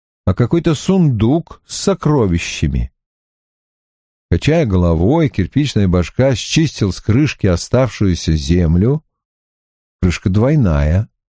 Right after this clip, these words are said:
но хоть что-то как полагается. Кирпичная башка выкопал землю возле стенок, освобождая место для крюков.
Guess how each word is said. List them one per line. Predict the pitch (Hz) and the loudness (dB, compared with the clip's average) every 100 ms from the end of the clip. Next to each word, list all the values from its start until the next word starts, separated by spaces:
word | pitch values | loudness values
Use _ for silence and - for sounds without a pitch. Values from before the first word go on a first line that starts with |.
| _ _ _ _ _ - | _ _ _ _ _ -2
но | 196 | 0
хоть | 202 139 | 0 -2
что-то | - - 101 101 127 | -4 -4 -2 0 0
как | 120 151 | -2 -4
полагается. | - 165 175 156 95 62 - - 65 - _ _ _ _ _ _ _ | -2 0 0 0 0 -2 -6 -6 -6 -6 _ _ _ _ _ _ _
Кирпичная | 104 98 165 - 131 | -2 0 0 0 0
башка | 101 98 - 135 | 0 -2 -2 -2
выкопал | 113 127 - 117 101 90 | 0 0 -2 -2 -2 -2
землю | 76 113 127 104 92 | 0 0 2 2 0
возле | 98 117 92 87 | 0 0 0 -2
стенок, | - - 98 120 151 143 - _ _ _ _ | -4 -6 0 0 0 -2 -6 _ _ _ _
освобождая | 107 - 120 117 117 127 120 | -4 0 0 0 0 2 2
место | 113 123 120 - 110 | 2 0 -2 -4 -4
для | 104 110 104 | 0 2 0
крюков. | - 107 98 107 107 95 | 0 -2 0 0 0 -2